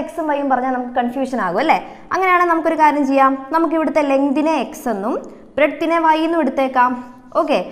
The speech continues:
ബാക്കി എല്ലാം same തന്നെയാണ്, സൈഡ്സിനെ നമ്മൾ വേറെ ഒരു variable വെച്ച് പറയുന്നു എന്നുള്ളതേ ഉള്ളൂ. അപ്പോൾ ഇത് എക്സും വൈയും ആയിട്ട് മാറിയേ, എക്സ് എന്ന് പറയുന്നത് ലെങ്തും വൈ എന്ന് പറയുന്നത് ബ്രെഡ്ത്തും എന്ന് പറഞ്ഞിട്ട് എടുക്കാം.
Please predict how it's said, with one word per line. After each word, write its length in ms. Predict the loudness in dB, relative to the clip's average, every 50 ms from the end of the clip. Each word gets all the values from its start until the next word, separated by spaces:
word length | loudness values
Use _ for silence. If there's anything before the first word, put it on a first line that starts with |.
| -12 -4 -2
ബാക്കി 200 | -2 0 0 0 0
എല്ലാം 180 | 2 2 2 0 0
same 180 | -2 -2 0 0 0
തന്നെയാണ്, 400 | 0 0 0 -2 -2 -4 -4 -6 -6 -8 -10 -14 -18 -20 -20 -10 -6
സൈഡ്സിനെ 480 | -4 -2 -2 -2 -4 -4 -4 -4 -2 -2 -2
നമ്മൾ 160 | -2 -2 -2 -2 -4 -4 -4 -2
വേറെ 240 | -2 0 0 0 0 0
ഒരു 100 | -2 -2 -2 0 0
variable 380 | 0 0 0 -2 -2 -2 0 0 0
വെച്ച് 140 | -2 -2 -2 0
പറയുന്നു 320 | 0 0 0 0 0 -2 -2 -2
എന്നുള്ളതേ 340 | -2 -2 -2 0 0 -2 0 -2
ഉള്ളൂ. 120 | -2 -4 -6 -10 -14 -18 -12
അപ്പോൾ 140 | -8 -4 -2
ഇത് 80 | -2 -2 -2
എക്സും 260 | -4 -6 -6 -6 -6 -6 -8 -14 -18 -20 -20 -4 0 2
വൈയും 220 | 2 4 4 2 0
ആയിട്ട് 200 | 0 -2 -2 -4
മാറിയേ, 320 | -4 -4 -4 -4 -2 0 0 -2 -2 -6 -14 -12 -8 -8 -8
എക്സ് 180 | -8 -6 -4 -2
എന്ന് 120 | 0 2 2
പറയുന്നത് 320 | 2 2 2 2 2 2 2 2
ലെങ്തും 320 | 0 -2 -2 0 0 0 -2 -2 -6 -2 2 2
വൈ 100 | 4 4 4
എന്ന് 100 | 2 2 2
പറയുന്നത് 320 | 2 2 2 2 0 0 0 0
ബ്രെഡ്ത്തും 320 | 0 -2 -2 -2 -2 -2 -2
എന്ന് 100 | 0 0 0
പറഞ്ഞിട്ട് 260 | 0 -2 -2 -2 0
എടുക്കാം. 220 | 0 0 0 -2